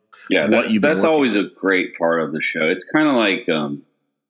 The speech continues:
Speaker 1: I don't know, we always kinda relate it to, say, making an album. 'Cause now, especially since we do,
Speaker 2: Yeah.
Speaker 1: what is it, eight episodes a season, um, it's very much like an album.
Speaker 2: Mm-hmm.
Speaker 1: And, and, and so, you know, you have,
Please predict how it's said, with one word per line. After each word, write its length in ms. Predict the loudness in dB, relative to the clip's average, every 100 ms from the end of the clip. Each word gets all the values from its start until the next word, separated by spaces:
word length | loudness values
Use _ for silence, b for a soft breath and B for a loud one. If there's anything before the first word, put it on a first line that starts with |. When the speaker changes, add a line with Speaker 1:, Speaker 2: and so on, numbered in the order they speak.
| _ _
Speaker 1:
I 60 | 0
don't 100 | 2
know, 60 | 2
we 120 | 2
always 200 | 2 0
kinda 240 | 0 2
relate 320 | 2 2 2
it 120 | 0 -4
to, 340 | -2 0 0
say, 240 | -2 -2 0
making 380 | -2 -4 -4 -4
an 40 |
album. 380 | -2 -4 -6 -4
'Cause 220 | -2 2
now, 300 | 2 4 2
especially 360 | 2 0 0 0
since 260 | 0 -2 -4 -14
we 240 | -10 -6
do, 380 | -2 0 0 -2 _ _ _ _ _ _ _ -4
Speaker 2:
Yeah. 260 | -2 -2 -4
Speaker 1:
what 140 | -2
is 120 | 0 0
it, 80 |
eight 180 | 0 2
episodes 540 | 0 0 0 0 0 -2
a 60 |
season, 680 | -4 0 0 0 0 -4 -6 _ _ _ -4
um, 480 | -2 0 -2 -4 -8 _ _ _ _ -10
it's 100 | -6
very 240 | 0 2 2
much 280 | 0 0 -2
like 180 | 0
an 100 | 0
album. 560 | 0 0 0 -2 -4 -6
Speaker 2:
Mm-hmm. 100 | -4
Speaker 1:
And, 220 | -4 -4
and, 340 | -2 0 0 -2
and 300 | -2 0 -2
so, 180 | 0 2
you 140 | 2
know, 80 | 2
you 200 | 2 2
have, 400 | 2 2 0 -2